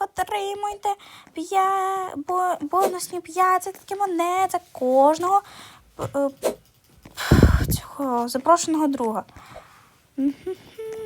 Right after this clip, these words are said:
Це я, знаєте,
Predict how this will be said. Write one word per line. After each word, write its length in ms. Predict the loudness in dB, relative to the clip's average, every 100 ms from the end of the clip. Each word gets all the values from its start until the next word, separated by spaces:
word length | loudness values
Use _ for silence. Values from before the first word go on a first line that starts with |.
| -6 -4 -6 -8 -14 -14 -10 -8 -8 -10 -12 -12 -16 -20 -20 -20
Це 160 | -10 -4
я, 180 | 0 0
знаєте, 500 | 2 2 2 -2